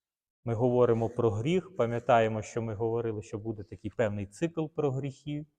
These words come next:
Так? Гріх — це не тільки в Бозі, щось ми помилилися, щось ми зробили не так, да, там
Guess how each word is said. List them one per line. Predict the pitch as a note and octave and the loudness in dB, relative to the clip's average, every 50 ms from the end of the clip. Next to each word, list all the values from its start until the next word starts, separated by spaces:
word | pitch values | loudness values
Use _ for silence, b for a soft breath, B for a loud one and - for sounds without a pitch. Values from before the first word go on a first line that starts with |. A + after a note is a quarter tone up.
| _ _ | _ _
Так? | B2 C3 C#3+ C#3+ - _ _ _ _ _ _ _ _ _ _ _ _ _ _ _ _ _ _ - | -2 -2 -2 -2 -6 _ _ _ _ _ _ _ _ _ _ _ _ _ _ _ _ _ _ -10
Гріх — | F#2+ F#2+ A2 B2 D3+ D#3+ D#3+ - - - - - _ _ _ _ _ _ _ _ _ _ _ _ | -8 -4 -2 -2 0 -2 -2 -4 -8 -12 -16 -18 _ _ _ _ _ _ _ _ _ _ _ _
це | - - B2 | -6 -4 -2
не | B2 A#2+ | -2 -4
тільки | B2+ - D3 D3+ D3 C#3 - D#3 D3+ D3 D3+ - - _ _ _ _ _ _ _ _ _ _ _ _ _ _ _ _ _ _ _ _ _ _ _ _ _ _ _ _ _ _ _ _ - | -4 -4 -2 -2 -2 -2 -2 -2 -4 -4 -4 -8 -14 _ _ _ _ _ _ _ _ _ _ _ _ _ _ _ _ _ _ _ _ _ _ _ _ _ _ _ _ _ _ _ _ -10
в | C3 G#2+ G#2 A#2 B2 B2+ C3+ | -10 -8 -2 2 4 4 4
Бозі, | C3+ G2+ F#2+ B2 B2+ A#2+ A2+ G#2+ G2 G2 G2+ G2 G2 G2 - - - - - D#3+ C3 - | 2 0 0 4 6 6 6 4 2 0 -2 -2 -2 -2 -6 -10 -18 -20 -18 -18 -16 -14
щось | - - - C3+ B2 - - - | -12 -4 0 0 0 0 0 -4
ми | A2+ A2+ | -4 -4
помилилися, | - - A#2 A2 A2+ A2+ A2 A2 G#2+ A2 G#2 G2 G2+ G2 - - - - A#2 A#2 | -4 -2 -2 0 0 2 2 2 2 2 0 0 -2 -4 -6 -8 -8 -6 -6 -6
щось | - - - C3 B2 - - | -4 0 2 2 2 0 -2
ми | A#2 A#2 A#2 A2+ - B B B B B | -2 -2 -2 -2 -4 B B B B B
зробили | A#2 G2+ B2+ A#2+ B2 A#2 B2 C3 B2 A#2 A#2+ | -4 0 2 2 2 2 2 2 2 2 0
не | A#2+ A#2+ A#2 | 0 -2 -2
так, | - - A2+ G#2 G2 F#2+ - G2+ F#2+ | 0 2 2 2 2 0 -4 -8 -4
да, | A#2+ B2 B2+ | -4 -2 -2
там | B2 - - G2+ G2 G2 | -4 -4 -6 -6 -6 -8